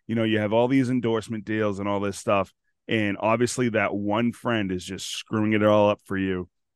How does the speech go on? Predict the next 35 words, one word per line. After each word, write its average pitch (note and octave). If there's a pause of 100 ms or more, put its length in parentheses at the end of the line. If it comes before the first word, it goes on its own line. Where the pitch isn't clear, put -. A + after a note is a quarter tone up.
(180)
whether A#2+ (160)
you're B2+
an C3
idiot A#2+
too, B2+
and A2
you're G2+
just G#2
following, A#2+ (640)
you're, B2
you're B2
following A#2+
the, G2+
the G#2+
pack C3+
there, F2 (100)
but G#2+
he's G2+
still C3+
getting G#2+
you F#2
in E2+
trouble. D#2+ (580)
You A#2+ (180)
need C#3+
to C3+
surround A#2+
yourself, G#2+ (100)
<clears throat> -
excuse D3+
me, F2+
with, F#2+
with A2+
better A2 (280)
people, C3